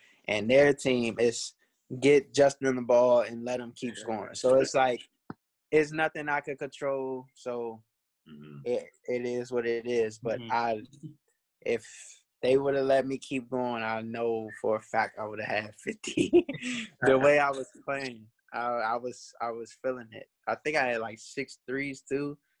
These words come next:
Speaker 1: that game. But any, any time playing against him, and I respect him a lot, um,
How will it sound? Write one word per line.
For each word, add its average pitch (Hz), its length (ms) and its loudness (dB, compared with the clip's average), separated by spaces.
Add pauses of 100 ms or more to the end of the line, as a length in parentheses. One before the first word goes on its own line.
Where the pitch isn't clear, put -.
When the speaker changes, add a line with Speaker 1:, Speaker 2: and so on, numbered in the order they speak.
(1300)
Speaker 1:
that 117 240 2
game. 113 340 -4
But 110 220 2 (180)
any, 143 320 0
any 160 160 -4
time 143 320 0
playing 131 240 -2
against 120 320 -4
him, 107 380 -4
and 107 120 0
I 113 120 4
respect 113 500 2
him 107 120 -6
a 104 80 -4
lot, 104 280 2 (160)
um, 95 440 -10